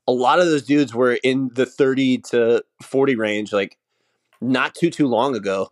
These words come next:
You know what I mean? And they jumped from there to one to ten, and then it seems like just yesterday, and now they're getting promoted. So it's, it's gonna be crazy, man. I'm, I'm ready for this M L B season.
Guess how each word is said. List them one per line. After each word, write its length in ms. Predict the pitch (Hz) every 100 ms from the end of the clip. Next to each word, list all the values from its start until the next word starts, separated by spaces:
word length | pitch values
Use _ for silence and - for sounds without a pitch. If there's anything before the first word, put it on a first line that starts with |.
| _
You 120 | 117
know 60 | 113
what 80 | 110
I 40 |
mean? 280 | 110 113 113
And 280 | 107 107 107 - _ _ _ _ _ _ _
they 220 | 135 120
jumped 300 | 117 139 135
from 380 | - 131 117 117 -
there 340 | 107 117 135 135
to 120 | -
one 200 | 113 123
to 60 | 113
ten, 300 | - 123 131
and 160 | 123
then 160 | 123 120 _
it 160 | 120 110
seems 200 | 131 113
like 180 | 110 - _ _ -
just 240 | 131 127
yesterday, 540 | 123 - 107 95 98 - _ _ _
and 140 | 110 110
now 220 | 113 110
they're 200 | 104 107
getting 220 | 98 98
promoted. 400 | 98 98 95 92
So 80 | 113
it's, 180 | 110 117
it's 160 | 131 123
gonna 100 | 156
be 80 | 110
crazy, 380 | - 104 95
man. 200 | 95 98
I'm, 160 | 101 104
I'm 240 | 107 - 123
ready 220 | 123 120
for 120 | 113
this 160 | 107 107
M 100 | 110
L 80 | 107
B 140 | 107
season. 460 | - 107 104 107